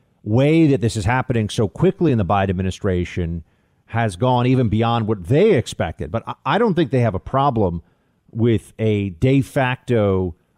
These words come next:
opening in our border. They don't want to call it an open border. Well, there's a giant opening. Show up as a family unit and you get to stay. That's all you have to do. Show up as a family unit, you're gonna get to stay. So they can talk about single adult males as much as they want,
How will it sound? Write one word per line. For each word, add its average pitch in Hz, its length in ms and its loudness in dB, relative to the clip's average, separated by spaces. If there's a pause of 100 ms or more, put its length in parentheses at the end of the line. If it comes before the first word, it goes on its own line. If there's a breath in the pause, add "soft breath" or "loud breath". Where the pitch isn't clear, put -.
opening 120 680 2
in 110 220 -2
our 87 180 -2
border. 90 360 -2
They 151 140 2
don't 214 100 4
want 214 80 2
to 196 60 -2
call 196 180 2
it 190 60 2
an 165 80 0
open 180 320 2
border. 214 260 4
Well, 143 100 2
there's 120 180 0
a 98 40 -2
giant 185 400 0
opening. 180 580 2
Show 185 340 0
up 185 100 0
as 180 100 2
a 160 60 2
family 214 400 0
unit 110 260 2
and 117 100 -2
you 139 80 2
get 139 200 0
to 95 80 -2
stay. 82 400 -10 (480)
That's - 100 -6
all 139 180 4
you 156 60 4
have 156 140 0
to 131 80 -12
do. 107 200 -6
Show - 160 -2
up 123 100 0
as 139 60 -2
a 127 60 0
family 156 380 0
unit, 156 260 2 (240)
you're 120 160 0
gonna 120 140 0
get 104 160 -2
to 101 80 -6
stay. 92 380 -12 (340)
So 120 100 -4
they 156 140 2
can 180 100 0
talk 151 300 2
about 123 200 -2
single 143 300 2
adult 120 280 2
males 170 340 2
as 107 100 -4
much 120 160 -2
as 107 120 -4
they 113 100 2
want, 156 420 2